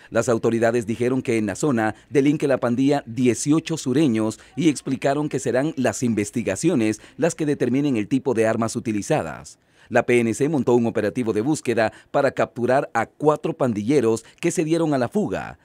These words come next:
Hasta el cierre de esta nota no se reportaba ninguna persona detenida. Este es un informe de laprensagráfica punto com.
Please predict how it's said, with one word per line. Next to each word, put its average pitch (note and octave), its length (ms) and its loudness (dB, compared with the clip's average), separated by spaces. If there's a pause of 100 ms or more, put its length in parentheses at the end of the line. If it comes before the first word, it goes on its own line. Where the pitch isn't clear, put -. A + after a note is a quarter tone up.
(180)
Hasta G#2 220 -2
el G2 80 -2
cierre A#2 260 0
de G#2+ 120 2
esta A#2 200 0
nota B2 360 0 (140)
no D3+ 140 0
se F#3 120 -2
reportaba C3+ 520 0
ninguna B2 460 2
persona B2 440 0
detenida. G2 680 -2 (360)
Este D3 220 -2
es C3 80 -2
un C3 80 2
informe B2 520 0
de B2 120 -2
laprensagráfica B2+ 840 -4
punto A2 260 -4
com. B1+ 300 -10